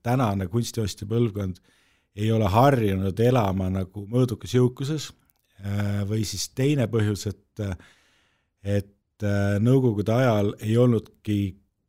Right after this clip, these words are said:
kombeks, äh, kunstiteoseid koju panna ja osati seal isegi justkui nagu, noh, kodanlik märk ja näiteks kunstiteoste vahendamine oli mõningatel puhkudel isegi nagu karistatav,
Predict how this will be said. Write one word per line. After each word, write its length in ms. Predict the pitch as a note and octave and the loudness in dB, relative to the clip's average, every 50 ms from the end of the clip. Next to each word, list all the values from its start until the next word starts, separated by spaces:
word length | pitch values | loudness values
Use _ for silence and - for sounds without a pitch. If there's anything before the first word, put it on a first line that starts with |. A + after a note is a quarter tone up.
| _ - | _ -4
kombeks, 840 | - C3 D3+ E3 D3 G#2+ F#2 - F2 E2+ - - - - - - - _ _ _ _ _ - F#2 | 0 2 4 4 4 2 0 0 -4 -8 -8 -10 -14 -12 -12 -14 -16 _ _ _ _ _ -20 -14
äh, 160 | G2 G2 G2 | -8 -8 -8
kunstiteoseid 640 | - - B2+ C3 B2 - G#2+ A2 A2 G#2 F2+ F#2+ - | -6 -4 -4 -4 -4 -4 -6 -4 -4 -4 -4 -6 -6
koju 220 | - B2+ C3 B2+ A#2+ | 0 2 4 4 4
panna 400 | D3 E3+ G#3 E3+ A2 G#2 F#2+ - - _ _ _ _ _ _ _ _ _ - | 4 2 2 2 2 0 -2 -4 -8 _ _ _ _ _ _ _ _ _ -8
ja 120 | G2+ G#2 | -2 2
osati 480 | A2 B2+ D3+ - C#3+ G#2 - - - F#2+ | 2 2 4 2 0 -2 -4 -6 -16 -18
seal 220 | - - A2 G#2+ | -10 -6 -4 -2
isegi 440 | A2+ B2 B2 - A#2 G2 - - G#2+ A#2+ | -2 -2 -2 -2 -4 -4 -4 -2 -2 -2
justkui 320 | B2 B2 - _ - G#2 | -2 -4 -6 _ -6 -4
nagu, 580 | G2 G2+ G2 F#2+ - - G2+ G2 G2 G2 F2 E2 _ _ _ _ _ _ _ _ _ - _ | -2 -2 -4 -4 -8 -12 -16 -16 -16 -18 -20 -20 _ _ _ _ _ _ _ _ _ -20 _
noh, 160 | - F2+ E2 _ | -12 -12 -12 _
kodanlik 540 | - B2 C3+ C3 C#3 A2+ G2+ G2 F#2+ - - | -2 -2 -2 0 0 0 0 0 -4 -6 -4
märk 420 | A#2+ C3 D3 E3 E3+ - _ - - | -2 -2 -2 -2 -2 -8 _ -10 -6
ja 60 | G2 | -6
näiteks 360 | G2+ A2 - - G2+ - - - | -6 -6 -6 -8 -10 -10 -10 -12
kunstiteoste 2250 | _ - B2+ C#3+ C#3 - - - - - G#2 G2+ F#2 - - _ _ _ _ _ _ _ _ _ _ _ _ _ - B2 B2+ B2+ A#2+ G2+ - - - _ _ - G2+ G2 G2 F#2+ F#2+ F2 D#2+ - _ _ _ _ - | _ -4 -4 -4 -4 -4 -8 -10 -6 -4 -2 -2 -2 -4 -8 _ _ _ _ _ _ _ _ _ _ _ _ _ -2 2 2 2 2 0 -2 -8 -10 _ _ -4 -2 -2 0 0 -2 -2 -6 -10 _ _ _ _ 0
vahendamine 840 | B2 D3+ D#3 D3 G2+ F#2 F2+ F2 F#2+ F2+ F#2 F2+ F2+ F2+ F2+ F#2 F2+ F2 - _ _ _ _ _ - | 0 2 2 2 2 2 0 -2 -2 -2 -2 -2 -2 -4 -4 -4 -6 -8 -10 _ _ _ _ _ -8
oli 560 | G2+ G#2 G#2 G#2 G#2 G#2 G#2 G2+ G2+ G2+ G2+ | -4 0 0 0 2 0 0 0 0 0 0
mõningatel 460 | G#2 A#2+ B2 A#2+ G#2 G2+ F#2+ - F#2+ - | 2 2 2 2 0 -2 -6 -10 -8 -4
puhkudel 460 | - B2+ B2+ B2+ - - F2+ F#2+ F#2+ G2+ | -2 -2 -2 -2 -4 -10 -6 -4 -4 -4
isegi 240 | F#2+ G2 G2 F#2 G2 | -4 -4 -6 -6 -6
nagu 200 | F#2 F#2 F#2 F2+ _ | -8 -8 -10 -12 _
karistatav, 680 | - B2+ C3+ B2 - - - - G2 - - - G2 | -4 -2 0 0 -2 -4 -8 -14 -18 -18 -14 -12 -12